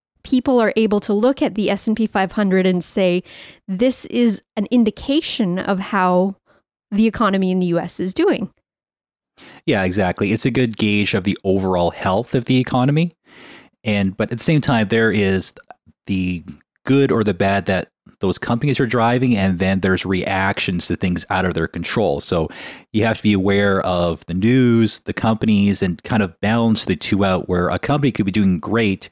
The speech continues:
Speaker 2: but something unexpected happens they have nothing to do with, and it'll just send a little shockwave in, and it could drop their price,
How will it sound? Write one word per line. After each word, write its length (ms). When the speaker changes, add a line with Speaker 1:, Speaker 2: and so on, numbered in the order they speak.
Speaker 2:
but 120
something 460
unexpected 560
happens 400
they 80
have 100
nothing 280
to 100
do 240
with, 220
and 140
it'll 120
just 220
send 160
a 40
little 180
shockwave 680
in, 240
and 100
it 80
could 160
drop 280
their 120
price, 560